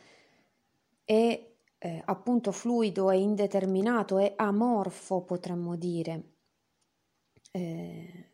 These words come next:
però quello che, mm, appunto noi,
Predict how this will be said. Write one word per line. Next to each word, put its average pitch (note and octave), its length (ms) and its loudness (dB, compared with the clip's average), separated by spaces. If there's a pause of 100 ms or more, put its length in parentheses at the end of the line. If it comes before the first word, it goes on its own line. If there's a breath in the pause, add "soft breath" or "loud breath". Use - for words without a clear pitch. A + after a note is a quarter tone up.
(120)
però G#3 420 2 (680 soft breath)
quello A3+ 380 2
che, G3+ 580 4
mm, F3+ 380 -4
appunto G#3 560 -2
noi, F#3 480 0